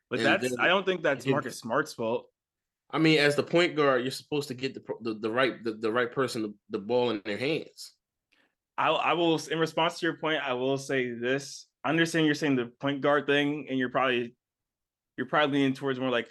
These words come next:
Speaker 1: a better point guard, quote unquote. But
Speaker 2: Like a
Speaker 1: also, Chris
Speaker 2: playmaker.
Speaker 1: Paul,
Speaker 2: Yeah, a better playmaker.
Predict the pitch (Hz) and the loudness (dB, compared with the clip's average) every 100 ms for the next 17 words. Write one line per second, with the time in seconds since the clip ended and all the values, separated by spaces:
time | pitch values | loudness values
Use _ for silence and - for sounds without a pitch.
0 | 107 104 - - 113 123 123 - 131 123 | -8 -8 -8 -2 2 4 2 0 -4 -2
1 | 123 135 135 135 143 139 135 151 139 - | 0 2 4 2 0 0 0 -2 -2 -4
2 | _ 123 120 139 120 131 160 160 143 151 | _ -4 2 4 4 4 6 8 8 6
3 | 147 147 160 143 147 104 135 135 165 165 | 2 0 -4 -6 -2 2 4 4 4 4
4 | 120 87 | 2 -2